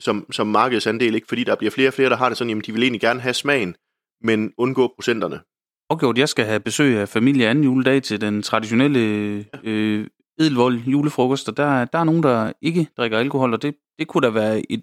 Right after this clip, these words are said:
Speaker 2: en overvejelse, at, at det, jeg skal købe til dem, det kunne godt være, være de her, øh,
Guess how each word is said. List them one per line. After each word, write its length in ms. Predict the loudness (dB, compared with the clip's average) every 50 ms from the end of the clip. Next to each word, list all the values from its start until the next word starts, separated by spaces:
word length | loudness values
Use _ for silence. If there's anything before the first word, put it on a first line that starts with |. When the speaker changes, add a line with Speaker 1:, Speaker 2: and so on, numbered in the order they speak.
| _ _ -4
Speaker 2:
en 120 | -2 0 2
overvejelse, 560 | 4 4 4 2 2 0 0 -2 -2 -4 -4
at, 80 | -4 -6 _ _
at 120 | -16 -16 -12 -6
det, 60 | -4 -4
jeg 100 | -4 -4
skal 140 | -4 -10
købe 240 | -4 -2 -2 -2 -2
til 80 | -2 0 0
dem, 80 | 0
det 100 | 0 -2
kunne 100 | -4 0
godt 180 | 0 0 0 0
være, 320 | 0 0 0 -2 -4 -6 -8 _ _ _ _ _ _ _ _ _ _ _ _ _ _ _ _ 0 0
være 140 | 2 2
de 160 | 2 0 0 2
her, 300 | 2 2 4 2 2 0
øh, 300 | 0 0 -2 -2 -4 -6